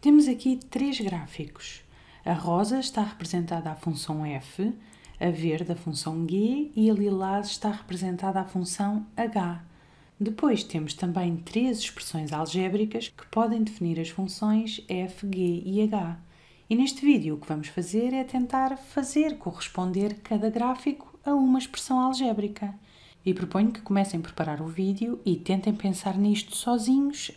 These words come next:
antes de avançarmos juntos. Podemos abordar este desafio de mais do que uma forma. Podemos começar por olhar para estas expressões algébricas e pensar como serão os gráficos por elas definidas e perceber qual destes lhes corresponde.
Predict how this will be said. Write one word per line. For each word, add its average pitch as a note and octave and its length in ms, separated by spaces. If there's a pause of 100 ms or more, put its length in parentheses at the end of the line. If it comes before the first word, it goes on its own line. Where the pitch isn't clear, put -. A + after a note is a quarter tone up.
antes C#4+ 260
de A#3 80
avançarmos A#3+ 540
juntos. G3 560 (1300)
Podemos D4+ 300
abordar F3 400
este F3 180
desafio F#3+ 540
de G#3 160
mais F3+ 340
do F#3+ 100
que G3 140
uma G3+ 140
forma. E3 520 (320)
Podemos F3 320
começar F3 440
por F3 180
olhar E3+ 460
para F3+ 160
estas E3 300
expressões - 460
algébricas D#3+ 800
e D#3 80
pensar E3+ 500
como A3 220
serão G#3 480
os F3+ 140
gráficos E3+ 580
por - 200
elas D3+ 260
definidas F#3 800 (340)
e F3+ 80
perceber F3 400
qual G#3 320
destes F#3+ 680
lhes D#3+ 280
corresponde. E3 760